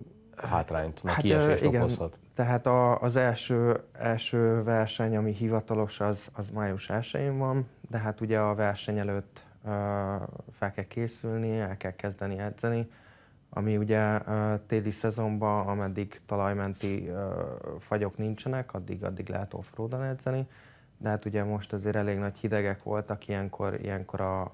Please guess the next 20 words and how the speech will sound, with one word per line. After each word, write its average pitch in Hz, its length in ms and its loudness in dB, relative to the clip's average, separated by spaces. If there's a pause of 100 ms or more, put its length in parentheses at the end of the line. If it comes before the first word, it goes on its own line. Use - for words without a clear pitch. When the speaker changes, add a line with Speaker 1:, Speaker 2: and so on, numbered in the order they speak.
(120)
Speaker 2:
a, 92 360 -4
a - 80 -10
száraz 98 460 -4
edzést 95 420 -4
tudom 98 240 -4
csinálni, 104 460 -6
ugye 98 220 -6
úszás, 101 480 -6
futás, 107 520 -6
de 98 220 -6 (420)
ez - 180 -8
főleg 98 420 -2
erőnléti, 123 800 0 (480)
tehát, 107 360 -2
ö, 110 400 2 (360)
ezt - 260 -2
tudom 104 560 0
most, 104 380 -4
most 104 240 -4
csinálni, 113 600 -2